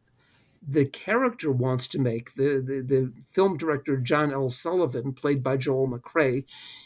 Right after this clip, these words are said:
he wants to film a novel by a guy named Bechstein.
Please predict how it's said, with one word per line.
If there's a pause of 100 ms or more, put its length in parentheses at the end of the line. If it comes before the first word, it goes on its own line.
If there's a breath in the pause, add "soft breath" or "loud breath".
he
wants
to
film
a
novel (500 loud breath)
by
a
guy
named (520 loud breath)
Bechstein.